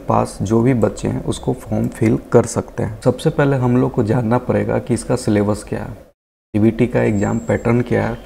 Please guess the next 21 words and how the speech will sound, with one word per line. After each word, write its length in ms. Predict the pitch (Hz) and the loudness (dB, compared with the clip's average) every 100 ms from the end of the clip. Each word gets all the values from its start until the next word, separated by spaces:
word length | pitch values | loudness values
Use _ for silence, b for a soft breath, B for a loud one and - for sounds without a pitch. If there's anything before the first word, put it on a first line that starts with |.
| - - 107 | -18 -8 -2
Exam 280 | 104 117 117 | 2 4 4
में 140 | 117 - | 2 2
क्या 120 | 117 | 0
पूछे 320 | 120 120 120 | 2 0 0
जाएंगे, 360 | 107 110 110 120 - - | 0 0 0 -4 -2 -2
कितने 280 | - - | 0 2
minute 240 | 123 120 117 | 2 2 0
में 140 | 117 | 0
पूछे 240 | 117 117 110 | 0 0 2
जाएंगे, 300 | 113 120 127 | 2 2 -2
कौन 280 | - 110 | 0 0
से 140 | 107 120 | 0 -2
question 440 | - 101 - 104 | 0 -2 0 0
होंगे। 220 | 104 101 107 | 0 -2 0
तो 240 | 135 143 | 4 4
जो 240 | 135 147 156 | 6 4 4
उस 260 | 139 - | 0 2
बार 120 | 147 | 4
exam 380 | 139 110 117 131 | 4 2 2 2
हुआ 200 | 113 104 | 2 0
था 260 | - 113 | 0 -4